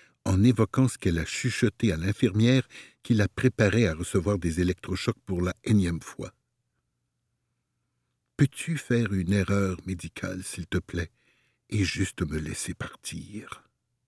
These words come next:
Pendant cinq ans, la blonde résidente de Terrebonne avait tout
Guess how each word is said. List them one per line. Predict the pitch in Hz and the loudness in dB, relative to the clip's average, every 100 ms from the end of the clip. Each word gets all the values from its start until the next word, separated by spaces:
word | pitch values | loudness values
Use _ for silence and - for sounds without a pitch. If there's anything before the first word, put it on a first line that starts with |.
| _ _ _ _ _ _ _ _ _ - | _ _ _ _ _ _ _ _ _ 2
Pendant | 120 107 | 4 4
cinq | - 104 92 - | 4 0 0 -4
ans, | 82 _ _ _ _ _ _ _ _ - | -10 _ _ _ _ _ _ _ _ 2
la | 113 | 2
blonde | 101 110 135 147 147 120 85 85 | 4 6 6 6 4 2 0 -2
résidente | 90 101 117 92 95 90 101 104 87 90 | 0 2 2 0 -4 0 0 0 -2 -6
de | 76 | -6
Terrebonne | 87 101 90 82 110 98 - - - _ | -4 -2 -2 0 2 2 0 -12 -18 _
avait | - 135 117 120 135 - _ - | 4 4 6 4 4 0 _ -2
tout | 156 | 0